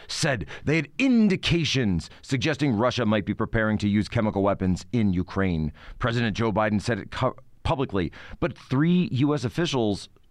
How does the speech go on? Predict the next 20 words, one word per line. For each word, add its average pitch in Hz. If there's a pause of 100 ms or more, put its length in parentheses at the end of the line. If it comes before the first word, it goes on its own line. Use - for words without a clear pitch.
told 165
N 123
B 120
C 113
News 175
this 127
week 85 (360)
that 139
there 160
is 110
no 170 (320)
evidence 90 (600)
Russia 135
has 160
brought 98 (120)
any 127
chemical 120
weapon 90 (140)
near 82 (280)
Ukraine. 101